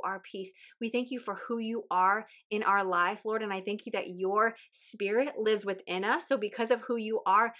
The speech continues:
we know who we are, and we can walk in authority. We can walk in freedom, and we can choose peace and joy, and we can have wisdom to get back on track and to realign ourselves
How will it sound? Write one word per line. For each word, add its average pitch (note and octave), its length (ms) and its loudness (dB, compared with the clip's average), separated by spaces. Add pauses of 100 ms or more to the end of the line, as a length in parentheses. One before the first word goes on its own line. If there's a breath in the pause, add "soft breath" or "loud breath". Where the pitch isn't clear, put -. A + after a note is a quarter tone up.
(160 loud breath)
we A3+ 180 4
know A3+ 200 4
who A3 180 -4
we G3+ 340 -4
are, G#3 300 0
and G3 140 -6
we G3+ 80 -10
can G#3+ 180 -8
walk G#3 300 2
in F#3+ 100 -6
authority. G#3 680 -2 (260 loud breath)
We A3+ 80 0
can A3 180 -2
walk F#3+ 280 0
in F#3+ 140 -4
freedom, A3+ 600 0 (240 loud breath)
and G#3 140 -2
we G#3 100 -2
can G#3+ 180 -4
choose G3 380 -4
peace A#3 460 -6
and F#3+ 200 -2
joy, F#3+ 540 0
and G3 160 -6
we G#3 100 -4
can G3+ 300 -4 (280 loud breath)
have A3 220 2
wisdom G#3 680 6
to G3 80 -8
get - 240 -4
back G3+ 260 -4
on A#3 220 2
track F3+ 440 2
and F#3 120 -8
to F#3 160 -6
realign G#3 560 0
ourselves F3+ 500 0